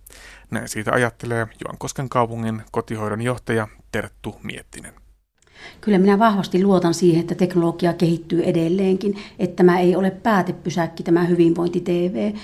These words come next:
Speaker 2: Teknologiahan on ollut, niin kuin Juankosken kaupungissakin, jo lähes kolmekymmentä vuotta on ollut vanhuksille turvapuhelimia saatavilla, mutta siinä ei ole sitä kuvayhteyttä. Mutta sekin on ollut hyvä versio,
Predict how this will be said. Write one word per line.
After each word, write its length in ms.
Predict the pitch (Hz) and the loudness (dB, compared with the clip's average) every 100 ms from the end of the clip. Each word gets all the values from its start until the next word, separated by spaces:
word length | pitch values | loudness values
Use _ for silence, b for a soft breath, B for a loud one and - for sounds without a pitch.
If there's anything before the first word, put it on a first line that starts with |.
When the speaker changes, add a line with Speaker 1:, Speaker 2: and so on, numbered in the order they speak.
| B B | B B
Speaker 2:
Teknologiahan 800 | 220 240 247 208 202 202 180 180 | -2 2 4 4 4 2 4 4
on 60 | - | 2
ollut, 220 | 220 185 | 6 6
niin 100 | 180 | 6
kuin 120 | 175 | 6
Juankosken 440 | 196 190 190 170 | 6 4 2 -2
kaupungissakin, 760 | 165 190 180 165 165 170 175 175 B B B 185 | 0 2 4 4 2 0 0 0 B B B 0
jo 140 | 180 | 2
lähes 240 | 196 185 | 4 2
kolmekymmentä 600 | - 233 240 208 180 175 180 | 2 4 4 6 6 4 2
vuotta 320 | 214 208 165 | 2 2 0
on 160 | 170 | 0
ollut 180 | 185 180 | 0 2
vanhuksille 440 | 196 202 156 175 170 | 4 4 2 -2 -6
turvapuhelimia 920 | - 285 220 165 185 175 160 165 175 | 0 2 2 0 0 2 2 2 0
saatavilla, 640 | 180 185 190 - - 294 240 B - | -2 -4 -4 -4 -4 -4 -6 B -8
mutta 180 | 214 240 | -4 0
siinä 240 | 262 202 | 4 6
ei 100 | 180 | 6
ole 80 | 208 | 2
sitä 160 | 233 240 | -2 -2
kuvayhteyttä. 920 | 294 233 165 - 156 - 208 - - B B - | 2 2 2 -2 -6 -8 -8 -6 -8 B B -8
Mutta 160 | 208 | -4
sekin 320 | 240 285 269 214 | -2 0 2 4
on 60 | |
ollut 200 | 180 147 | 2 2
hyvä 300 | 214 233 233 | 2 2 2
versio, 440 | 226 220 220 214 | 0 -2 -2 -2